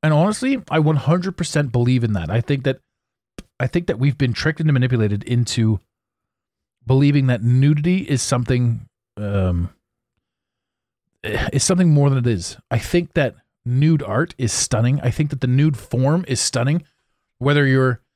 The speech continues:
a hundred pounds or, you know, three hundred pounds, there's beauty in everything. And five hundred pounds, I'm not gonna set any limitations. You could be a thousand pounds. I think, I think you can be a thousand pounds. I wonder how much the heaviest person on the planet is.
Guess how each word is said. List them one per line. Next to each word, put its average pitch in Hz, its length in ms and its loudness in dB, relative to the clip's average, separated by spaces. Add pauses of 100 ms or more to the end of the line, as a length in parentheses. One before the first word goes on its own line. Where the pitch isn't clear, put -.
(260)
a 107 60 -4
hundred 151 320 0
pounds 165 480 -2 (680)
or, 95 480 0
you 120 60 -2
know, 107 140 0
three 185 240 0
hundred 131 260 0
pounds, 82 460 -6
there's 139 220 2
beauty 170 480 2
in 147 280 -2
everything. 139 640 -2
And 302 160 -2
five 277 180 0
hundred 190 240 -2
pounds, 92 480 -6
I'm 233 140 -2
not 311 140 0
gonna 190 180 2
set 170 160 0
any 160 100 4
limitations. 160 720 -2
You 349 140 0
could 262 120 -2
be 269 100 2
a 320 40 4
thousand 294 680 -2
pounds. 262 640 -2 (240)
I - 20 -10 (800)
think, 190 260 0
I 139 60 -4
think 226 240 -4
you 285 80 -2
can 151 140 0
be 104 100 0
a 92 60 -6
thousand 87 340 -4
pounds. - 260 -4
I - 60 -14
wonder - 180 -12
how - 160 -4
much 208 200 -2
the 123 80 -8
heaviest 135 320 -2
person - 300 -4
on 90 60 -2
the 82 60 -8
planet 90 380 -8
is. - 140 -20